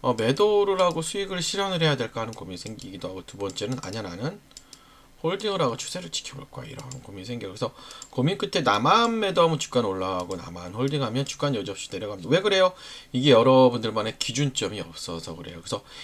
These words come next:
이 기준점을 세울 때 필요한 게 바로 장대 양봉이에요. 그래서 주가가 올라가다 조정이 되어서 장대 양봉의 절반을 잘 지지하며 홀딩,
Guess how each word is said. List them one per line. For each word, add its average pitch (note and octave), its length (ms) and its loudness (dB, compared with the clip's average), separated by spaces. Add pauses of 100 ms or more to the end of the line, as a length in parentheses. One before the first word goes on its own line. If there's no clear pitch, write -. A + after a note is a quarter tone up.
(140)
이 D3 140 2
기준점을 F3 680 4
세울 F3+ 240 0
때 D#3 140 0
필요한 B2 340 2
게 A2 100 -6
바로 A#2 360 -6
장대 - 420 -10
양봉이에요. F2 480 -16 (240)
그래서 - 300 -8 (520)
주가가 F3 460 6
올라가다 D3+ 640 8
조정이 C3 340 0
되어서 A#2+ 280 0
장대 C3+ 320 -2
양봉의 C#3+ 260 2
절반을 A2 420 2
잘 G2+ 220 -4
지지하며 G2+ 440 -4
홀딩, D3+ 520 -2